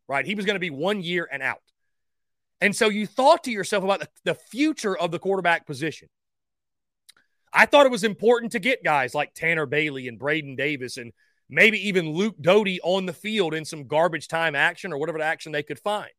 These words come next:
That did not happen, and Spencer Rattler, thankfully, has returned.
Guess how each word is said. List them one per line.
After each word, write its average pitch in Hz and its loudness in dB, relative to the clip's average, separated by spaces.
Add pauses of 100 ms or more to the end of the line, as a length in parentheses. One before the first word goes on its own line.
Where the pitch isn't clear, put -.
(720)
That 175 4
did 190 0
not 185 2
happen, 254 4
and 214 -4
Spencer 208 -2
Rattler, 160 2
thankfully, 131 -10
has 101 -10
returned. 165 -6